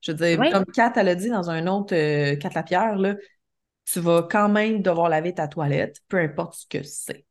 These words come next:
Speaker 1: Tu sais, fait que c-, c'est la même chose pour tout le reste. Puis je trouve ça dommage parce que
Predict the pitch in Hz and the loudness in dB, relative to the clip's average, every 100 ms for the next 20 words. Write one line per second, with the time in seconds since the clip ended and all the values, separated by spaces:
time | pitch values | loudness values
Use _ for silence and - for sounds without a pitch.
0 | _ - 175 190 180 156 175 165 - - | _ -8 -4 -4 -2 -2 0 -2 -2 -2
1 | 180 160 170 185 247 254 175 165 220 208 | 2 2 2 -2 -4 -4 -8 -6 -6 -2
2 | 156 170 185 185 - - - _ 196 185 | 0 0 -2 -4 -16 -20 -20 _ -2 -2
3 | - 190 202 185 180 190 240 240 - 175 | -2 -2 -2 2 2 4 2 0 -4 -6
4 | - 185 180 | -2 0 0